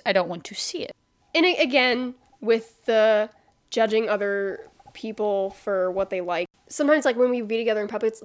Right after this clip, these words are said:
Speaker 2: public, it's just like, <laughs> "Oh, look at how unique we are. Look," and everyone's probably like, "Oh, do we look crazy?" It's just like,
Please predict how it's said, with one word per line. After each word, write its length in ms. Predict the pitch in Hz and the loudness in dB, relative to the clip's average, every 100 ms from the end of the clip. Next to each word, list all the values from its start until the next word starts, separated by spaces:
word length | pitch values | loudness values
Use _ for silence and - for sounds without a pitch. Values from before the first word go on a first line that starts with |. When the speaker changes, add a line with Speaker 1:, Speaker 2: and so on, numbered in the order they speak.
| - | -8
Speaker 2:
public, 340 | 208 214 214 | -6 -4 -6
it's 100 | 214 | -8
just 160 | 220 - | -10 -8
like, 180 | 208 - | -8 -6
<laughs> 0 | |
"Oh, 100 | 294 | -4
look 140 | 254 | -2
at 100 | - | -4
how 200 | - 330 269 | -2 -4 -4
unique 440 | 214 226 214 254 - | -8 -8 -8 -10 -10
we 120 | 214 | -10
are. 240 | - - | -6 -6
Look," 240 | - 226 - | -6 -8 -6
and 100 | 254 | -4
everyone's 440 | 226 226 262 226 220 | 0 2 4 2 2
probably 260 | 226 214 196 | 0 2 0
like, 240 | 190 190 | -2 -2
"Oh, 460 | 226 269 151 214 208 | -4 -4 -6 -6 -8
do 180 | 226 | -8
we 160 | 214 226 | -6 -4
look 200 | 269 247 | -2 -4
crazy?" 640 | - 220 285 302 226 202 | -4 -6 -6 -6 -6 -6
It's 240 | 180 185 233 | -6 -10 -12
just 180 | 226 - | -10 -6
like, 280 | 208 202 | -6 -6